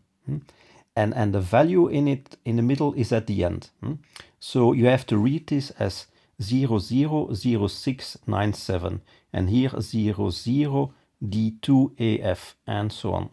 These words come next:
Hmm? So that gives you the size of each chunk. Hmm? So with that information, you could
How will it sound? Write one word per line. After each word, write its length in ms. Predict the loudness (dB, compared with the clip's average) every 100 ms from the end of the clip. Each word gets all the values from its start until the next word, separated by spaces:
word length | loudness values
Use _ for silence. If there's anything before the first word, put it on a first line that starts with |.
| _
Hmm? 80 | -10 -10 _
So 140 | -2
that 240 | 4 4 4
gives 200 | 0 0
you 140 | -2
the 100 | -2
size 400 | -6 -2 -2 -2
of 220 | -6 -6
each 180 | -4 -4
chunk. 340 | -2 -4 -4 -10 _
Hmm? 60 | -16 -16 _ _ _ -20 -20 -20 _
So 220 | -2 4
with 240 | 6 6 6
that 160 | 6
information, 720 | 6 2 2 4 4 2 0 2
you 380 | 4 2 0 -2
could 300 | -2 -2